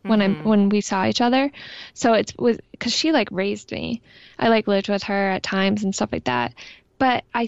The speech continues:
Speaker 1: think that even the way my grandmother is, she's, like, ninety-eight, she's still in denial that she's gonna go.
Speaker 2: Yeah.
Speaker 1: <laughs> You know?
Speaker 2: It's, you
Speaker 1: And
Speaker 2: know,
Speaker 1: then
Speaker 2: I, I can see, I just feel like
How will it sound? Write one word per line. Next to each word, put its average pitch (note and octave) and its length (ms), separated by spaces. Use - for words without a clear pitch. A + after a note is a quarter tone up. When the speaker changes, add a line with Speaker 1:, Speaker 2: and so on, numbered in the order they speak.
Speaker 1:
think D4+ 300
that G#3 420
even B3+ 240
the C4 80
way B3 100
my A3 140
grandmother G#3+ 520
is, E4+ 220
she's, C#4+ 160
like, D4 140
ninety-eight, A#3 480
she's - 180
still D#4 280
in D#4+ 100
denial A3 400
that - 120
she's - 180
gonna F#3+ 200
go. - 400
Speaker 2:
Yeah. G3 380
Speaker 1:
<laughs> - 380
You F#4 80
know? F4+ 220
Speaker 2:
It's, - 180
you B3 60
Speaker 1:
And - 80
Speaker 2:
know, B3+ 120
Speaker 1:
then - 100
Speaker 2:
I, B3+ 340
I B3 100
can C4 220
see, G#3+ 320
I F#3+ 100
just G3 260
feel F#3+ 320
like D#3+ 680